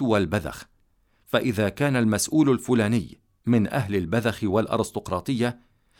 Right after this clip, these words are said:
سيدفع الناس باتجاه الأرستقراطية والإسراف. حين قلنا إن هذا العام هو عام المضي نحو إصلاح نموذج الاستهلاك، فمعنى ذلك أن هذا العام هو العام الذي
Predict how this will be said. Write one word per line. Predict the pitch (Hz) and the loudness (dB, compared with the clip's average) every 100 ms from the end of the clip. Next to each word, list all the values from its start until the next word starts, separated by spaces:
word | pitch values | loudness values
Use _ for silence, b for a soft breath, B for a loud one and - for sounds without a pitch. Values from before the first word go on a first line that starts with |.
| b | b
سيدفع | - 87 95 117 120 98 | -4 0 0 -2 0 2
الناس | 98 92 123 110 | 2 0 -2 -2
باتجاه | 98 120 110 95 165 160 | -2 -2 -4 -2 0 0
الأرستقراطية | - 127 110 - - 101 113 98 92 98 | -2 -2 -4 -6 -2 0 0 -2 -4 -4
والإسراف. | 82 95 101 82 - - - - _ _ _ | -4 -2 -4 -6 -8 -8 -12 -18 _ _ _
حين | - 139 131 | -4 2 4
قلنا | 123 226 220 185 165 | 4 2 4 4 2
إن | 135 113 | 2 2
هذا | 98 131 113 | 2 0 0
العام | 92 78 120 117 98 - _ 101 | 0 0 0 0 -2 -8 _ 0
هو | 143 123 | 4 4
عام | 101 117 180 170 | 4 2 0 2
المضي | 143 120 101 123 104 98 | 2 2 2 0 0 0
نحو | 117 - 107 101 92 - - | 0 0 0 0 0 -4 -2
إصلاح | 135 - 123 165 - | 0 0 0 0 0
نموذج | 120 92 131 101 82 | 0 2 0 0 -2
الاستهلاك، | 82 92 - 78 117 135 - _ _ b b b b | -2 -4 -6 -4 -2 -4 -6 _ _ b b b b
فمعنى | - 110 147 170 135 | 0 4 4 4 2
ذلك | 104 113 73 - - _ _ b b b | 2 0 -2 -10 -20 _ _ b b b
أن | 131 131 | 4 4
هذا | 143 214 170 | 4 4 4
العام | 104 147 156 113 | 4 2 0 0
هو | 127 120 | 4 4
العام | 95 95 170 156 | 4 0 0 0
الذي | 117 127 104 107 - | 0 0 0 -2 -4